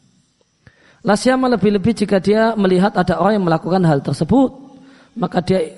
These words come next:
kira itu sebagai satu kebenaran disebabkan ketidaktahuannya. Dia tidak tahu kalau itu adalah kemusyrikan dan berbahaya, kemudian ada orang yang melakukannya, maka kemudian dilihat indah,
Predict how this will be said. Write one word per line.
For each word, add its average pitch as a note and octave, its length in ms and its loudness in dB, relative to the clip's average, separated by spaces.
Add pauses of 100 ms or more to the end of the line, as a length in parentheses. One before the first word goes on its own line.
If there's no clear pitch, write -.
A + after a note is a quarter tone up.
kira F#3 240 0
itu E3+ 160 -2
sebagai D#3 400 -2
satu D3+ 320 -2
kebenaran F3 720 0
disebabkan D#3+ 560 -2
ketidaktahuannya. C3+ 1200 0 (1400)
Dia F3 160 -12
tidak - 320 -8
tahu F3 320 2
kalau D3 240 -2
itu D3 160 -2
adalah C#3 320 0
kemusyrikan C3+ 800 -2
dan C#3 160 0
berbahaya, C#3 720 2
kemudian C#3+ 320 -2
ada C#3+ 240 0
orang C#3 320 2
yang C3+ 160 0
melakukannya, G3+ 880 0
maka C#3+ 240 -4
kemudian D3+ 240 -2
dilihat D#3+ 400 0
indah, C#3+ 640 0